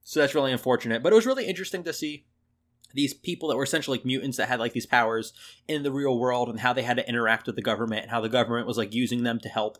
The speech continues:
people out, and then there were bad people who didn't want to help out. But you also saw, like, oh, they don't wanna be a part of this government program, which is admirable, but also they're, they don't wanna help people, and they're actually hurting people, so that's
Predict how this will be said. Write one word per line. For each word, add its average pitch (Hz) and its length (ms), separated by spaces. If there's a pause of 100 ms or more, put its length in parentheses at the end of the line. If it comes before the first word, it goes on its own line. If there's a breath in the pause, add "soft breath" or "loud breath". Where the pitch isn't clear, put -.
(500)
people 120 300
out, 107 300
and 120 120
then 117 80
there 117 100
were 110 60
bad 101 300
people 117 280
who 113 120
didn't 110 240
want 107 260
to 117 120
help 110 220
out. 107 280 (360 soft breath)
But 113 220
you 131 240
also 123 220
saw, 120 200
like, 107 220
oh, 127 100
they 117 100
don't 117 160
wanna 120 160
be 113 140
a 107 40
part 123 360
of 120 200
this 101 140
government 117 420
program, 151 460
which - 500
is 107 380
admirable, 135 560
but 123 100
also 120 380
they're, 110 300
they 110 100
don't 117 140
wanna 107 160
help 135 200
people, 131 260
and 117 60
they're 113 60
actually 107 200
hurting 147 240
people, 147 320
so 117 120
that's - 260